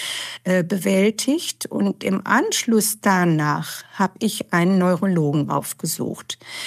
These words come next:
Es war natürlich in der Zwischenzeit auch die Corona-Zeit, was gar nicht so einfach war.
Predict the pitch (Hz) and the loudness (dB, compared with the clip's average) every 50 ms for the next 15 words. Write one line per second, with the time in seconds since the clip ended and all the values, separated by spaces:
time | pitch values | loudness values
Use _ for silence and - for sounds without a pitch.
0 | - - - - - 302 294 247 240 240 233 - - 247 226 214 220 - - - | -12 -10 -10 -4 0 2 4 6 6 4 2 2 2 4 4 4 2 0 -2 0
1 | 190 208 208 196 202 - - - 214 220 - 226 214 220 - 214 208 196 196 - | 2 4 4 2 2 0 0 0 0 2 4 2 2 2 2 0 2 0 0 -2
2 | - 185 170 - - - - - - 196 170 185 196 208 214 226 240 233 226 - | -4 -6 -4 -6 -8 -18 -12 -4 -2 -2 0 2 4 4 4 4 4 2 0 0
3 | 226 226 233 254 254 - - 202 196 196 - - 196 190 190 185 175 - - 202 | 2 2 2 2 0 -2 -4 -4 -4 -2 -2 0 2 2 2 2 0 -2 -2 -2
4 | 185 - 185 175 175 170 - - - 220 - - - 220 202 208 220 277 | -2 0 0 0 0 0 -2 -4 -6 -6 -6 -4 -2 0 0 2 0 0